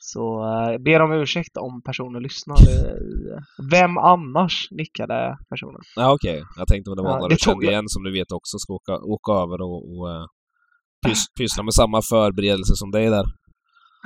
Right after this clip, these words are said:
Speaker 1: Ah, nej, nej, det, det vet man aldrig. Men vem, vem vet, liksom?
Speaker 2: Vem vet?
Speaker 1: Eh.
Speaker 2: Vem vet? Vem vet?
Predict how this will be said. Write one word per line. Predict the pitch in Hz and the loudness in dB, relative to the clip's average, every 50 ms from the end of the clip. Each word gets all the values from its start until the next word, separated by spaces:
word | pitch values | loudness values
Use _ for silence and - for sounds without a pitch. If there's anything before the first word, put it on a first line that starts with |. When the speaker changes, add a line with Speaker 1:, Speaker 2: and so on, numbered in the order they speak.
| 254 269 - 214 - - | -4 -4 -4 -6 -8 -8
Speaker 1:
Ah, | - 170 147 143 147 151 151 156 156 165 165 165 165 165 165 156 | -4 0 2 4 6 6 6 8 8 8 8 8 8 6 6 6
nej, | 135 131 135 139 143 147 143 143 143 139 | 4 6 6 6 8 8 6 6 4 4
nej, | 147 147 156 165 | 6 6 6 6
det, | 175 180 175 170 147 | 6 4 2 2 0
det | 135 131 143 | 0 -2 -2
vet | 170 196 156 - | -2 -2 -2 0
man | 160 175 | 0 0
aldrig. | 220 156 110 85 | 0 0 -4 -4
Men | 101 123 127 117 113 | -4 -4 -4 -2 -2
vem, | 123 123 123 120 110 98 120 139 | -2 -2 -2 -4 -6 -12 -6 -2
vem | 135 131 135 135 | -2 -2 -2 -2
vet, | 135 131 131 120 151 - _ | -6 -6 -6 -6 -6 -8 _
liksom? | - - - - - - - - _ _ _ _ - | -14 -16 -14 -14 -14 -16 -18 -20 _ _ _ _ -16
Speaker 2:
Vem | 65 71 95 | -14 -12 -10
vet? | 95 120 151 | -8 -8 -6
Speaker 1:
Eh. | - - - - - - - | -6 -6 -8 -8 -10 -10 -10
Speaker 2:
Vem | - 90 87 85 | -10 -10 -10 -10
vet? | 110 151 - - - - - - - - - | -10 -4 -2 -2 -2 0 -2 -4 -4 -6 -10
Vem | - 80 | -14 -12
vet? | 104 147 156 - - | -12 0 2 2 2